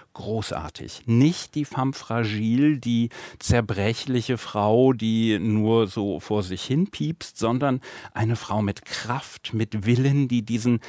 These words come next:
Wahnsinn, das ist ja eine Frage der Deutung. Was bedeutet der Wahnsinn, der in der italienischen Romantik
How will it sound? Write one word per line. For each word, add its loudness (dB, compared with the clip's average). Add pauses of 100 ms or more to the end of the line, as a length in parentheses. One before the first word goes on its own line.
(160)
Wahnsinn, 2
das 0
ist -4
ja 0
eine 0
Frage -2
der 0
Deutung. 0
Was -4
bedeutet -4
der -4
Wahnsinn, 0
der -2
in -2
der -4
italienischen -4
Romantik -2